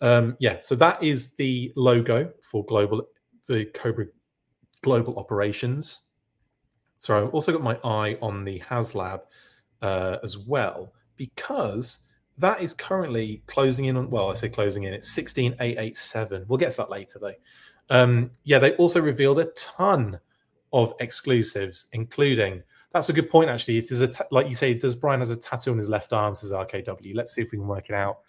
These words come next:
Um, I can't see,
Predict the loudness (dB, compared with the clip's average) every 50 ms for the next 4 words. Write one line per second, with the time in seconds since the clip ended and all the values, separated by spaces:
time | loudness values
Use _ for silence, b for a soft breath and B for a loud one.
0 | _ _ _ _ _ _ _ _ _ _ 2 4 6 6 6 4 2 -2 -4 -6
1 | -8 -12 -20 _ _ _ _ _ _ _ _ _ _ _ _ _ _ _ -2 -2
2 | 0 0 0 0 0 0 0 0 2 2 4 4 4 4 4 4 0 -2 -6 -8